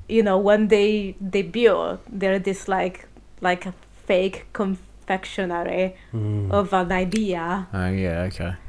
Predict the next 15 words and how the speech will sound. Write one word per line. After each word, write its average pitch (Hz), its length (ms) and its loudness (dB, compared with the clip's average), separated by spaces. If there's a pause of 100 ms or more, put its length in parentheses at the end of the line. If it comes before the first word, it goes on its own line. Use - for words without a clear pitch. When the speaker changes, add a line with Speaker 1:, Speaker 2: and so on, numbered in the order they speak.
(140)
Speaker 1:
And 202 180 -2
that's 208 160 2
probably 202 340 0
why 190 520 4
the 185 160 -2
fans 185 540 -2
struggle 190 880 -2 (200)
to, 190 120 2
like, 180 340 -4 (120)
put 190 280 -2 (340)
one 196 320 0
and 185 180 -2 (160)
one 190 300 0
together. 190 640 0
Speaker 2:
Yeah. 107 420 6